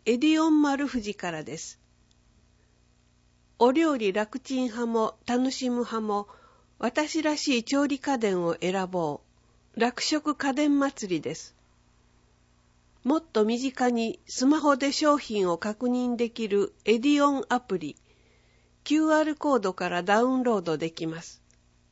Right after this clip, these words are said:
開催期間は、二千二十一年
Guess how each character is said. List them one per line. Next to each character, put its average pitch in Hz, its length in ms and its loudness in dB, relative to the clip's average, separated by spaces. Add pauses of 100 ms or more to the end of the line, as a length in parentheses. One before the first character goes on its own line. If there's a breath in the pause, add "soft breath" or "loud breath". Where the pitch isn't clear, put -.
(560)
開 302 180 0
催 302 300 0
期 - 160 -16
間 190 300 -2
は、 170 220 -2 (500)
二 311 120 6
千 240 340 0
二 269 160 2
十 226 180 0
一 220 300 -4
年 180 320 -2